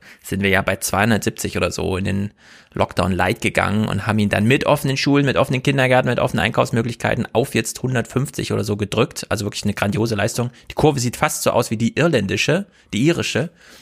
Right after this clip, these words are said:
auf die immer so viele verweisen, weil die das da auch mit offenen Schulen und so gemacht haben. In der Hinsicht habe ich natürlich heute auch ein bisschen meinen Unmut darüber bekundet, warum jetzt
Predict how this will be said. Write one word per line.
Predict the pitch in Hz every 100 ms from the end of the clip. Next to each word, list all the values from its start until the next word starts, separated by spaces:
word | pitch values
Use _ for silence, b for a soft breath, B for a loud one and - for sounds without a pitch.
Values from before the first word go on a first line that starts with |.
| B B
auf | 104
die | 117
immer | 110
so | 101
viele | - 107
verweisen, | - 101 101 123 110 131 113
weil | 107
die |
das | 107 -
da | -
auch | - - - B B B B
mit | 104 -
offenen | 107 104
Schulen | 104 107 107 107
und | 92
so | 104
gemacht | 104 110 -
haben. | 113 127 170 - - _ _ _ _ _ _ _ -
In | 113
der | 107
Hinsicht | 104 107 -
habe |
ich | 104
natürlich | 104 - -
heute | -
auch | 107
ein | 101
bisschen | - 107
meinen | 101 -
Unmut | 117 113 107 104
darüber | 104 101
bekundet, | - - 110 -
warum | 147 151
jetzt | -